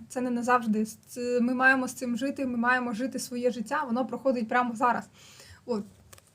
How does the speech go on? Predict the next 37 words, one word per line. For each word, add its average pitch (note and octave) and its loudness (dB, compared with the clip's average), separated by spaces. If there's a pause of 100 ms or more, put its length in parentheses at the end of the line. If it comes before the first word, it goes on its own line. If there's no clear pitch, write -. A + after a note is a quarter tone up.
(120)
Не C4 0
варто B3+ 8
сподіватися B3 -4
на A#3+ -4
якісь B3+ -4
наступні C4 -2
покоління, C4 -4
які A#3 -6
щось C4 -8
там B3 -6
порішають. B3 -4 (440)
От. G#3 -8
Або B3+ 4
на C4+ 2
когось C4+ 2
іншого, C#4+ -2
що C4 -6
це C4 -2
там B3 -8
зробить B3 2
якийсь B3 -6
там A#3 0
інший B3 0
революціонер, A#3 -2
як B3+ -2
тут A#3 -10
в - -20
цій A#3+ -8
книжці, C#4 -4
що B3 -4
він A#3+ 0
сподівався, A#3+ 0
що A3 -8
є G#3+ 0
от G#3+ -4
там G#3+ -6
хтось, C#4+ -2